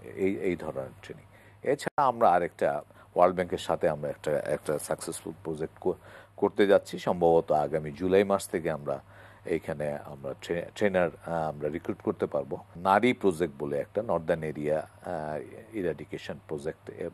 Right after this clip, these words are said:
বলে একটা প্রজেক্ট নিয়েছি। আমরা আপাতত চারটা ইপিজেডে আমরা ট্রেনিং সেন্টার করেছি এবং আগামী, আমাদের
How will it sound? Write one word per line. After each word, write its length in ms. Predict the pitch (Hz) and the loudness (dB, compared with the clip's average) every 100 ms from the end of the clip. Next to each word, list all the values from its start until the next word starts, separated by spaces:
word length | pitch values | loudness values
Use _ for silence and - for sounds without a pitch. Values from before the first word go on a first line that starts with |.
| - | -8
বলে 200 | 76 82 - - - - | -8 -8 -10 -20 -20 -6
একটা 260 | 87 80 80 | -4 0 -2
প্রজেক্ট 420 | - 78 90 - | 0 -2 -2 -2
নিয়েছি। 320 | 101 110 123 | -4 -2 -2
আমরা 280 | 87 85 80 | -2 0 0
আপাতত 800 | 76 - 123 156 151 135 95 87 - - - _ | 2 6 6 6 2 4 2 0 -8 -20 -20 _
চারটা 320 | - 113 - 127 | 2 2 4 2
ইপিজেডে 720 | 110 90 110 110 113 85 82 | 2 0 0 4 4 4 -2
আমরা 320 | - 78 78 76 | -4 -4 -4 -2
ট্রেনিং 260 | 98 92 90 | -2 -2 -4
সেন্টার 380 | - 85 107 | -6 -2 0
করেছি 420 | 95 98 107 - 104 | 2 0 0 -2 0
এবং 360 | 78 76 76 | 0 -2 -4
আগামী, 420 | 73 71 87 104 | -6 -2 -2 0
আমাদের 320 | 92 87 80 | 0 0 0